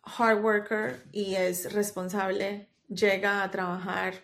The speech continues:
todos los días, se levanta, le des las ganas de trabajar,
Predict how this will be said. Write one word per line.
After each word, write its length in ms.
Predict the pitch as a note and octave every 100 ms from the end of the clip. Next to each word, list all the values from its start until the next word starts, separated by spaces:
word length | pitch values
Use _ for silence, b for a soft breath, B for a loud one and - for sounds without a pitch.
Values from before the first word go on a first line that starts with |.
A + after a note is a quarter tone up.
| _
todos 220 | F#3+ F#3+
los 200 | F#3+ F#3
días, 520 | G#3+ G3+ G3 G3 F#3+
se 100 | -
levanta, 760 | F#3+ F#3+ F#3 F#3 F#3 F#3+ F#3+ F#3+ B B B _
le 180 | G#3+ G#3
des 240 | G3+ G3
las 220 | G#3 G#3
ganas 340 | G#3+ A#3 A3+ A3
de 100 | G#3+
trabajar, 680 | - G3 F#3+ G3 F#3 -